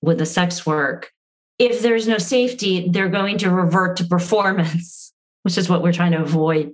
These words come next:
to begin with. So safety is key. What's also really important is helping people connect to themselves first.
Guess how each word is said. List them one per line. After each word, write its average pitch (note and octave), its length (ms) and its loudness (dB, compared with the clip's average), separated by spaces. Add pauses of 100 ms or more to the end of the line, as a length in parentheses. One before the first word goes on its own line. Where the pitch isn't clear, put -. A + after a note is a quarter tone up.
(120)
to - 80 -4
begin E3+ 340 0
with. F3 280 -4 (500)
So G#3 240 0
safety G#3+ 560 0
is E3+ 160 0
key. C#3+ 460 -6 (380)
What's A3+ 200 0
also C4 300 0
really A3 180 0
important F3 520 0
is E3 180 -2
helping F3+ 380 0
people F3+ 280 0
connect F3 360 2
to F3+ 60 0
themselves D3+ 680 -2
first. - 720 -6